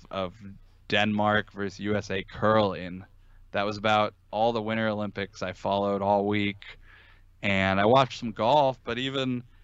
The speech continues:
even the golf this week was just kind of boring, you know, like, wasn't, wasn't very followable if you, you know,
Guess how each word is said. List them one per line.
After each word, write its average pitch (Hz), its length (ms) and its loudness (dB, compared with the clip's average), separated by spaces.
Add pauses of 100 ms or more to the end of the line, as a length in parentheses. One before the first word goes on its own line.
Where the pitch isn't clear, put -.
(180)
even 165 220 0
the 156 80 2
golf 120 420 2
this 110 220 -4
week 107 220 -6
was 101 160 -10
just 110 200 -12
kind 143 200 0
of 101 120 -10
boring, 110 440 -2
you 104 100 -12
know, 117 300 -2
like, 104 260 -4 (520)
wasn't, 127 340 0
wasn't 131 300 0
very 123 220 0
followable 98 1200 -4
if 101 180 -8
you, 98 300 -8 (200)
you 98 280 -10
know, 92 280 -4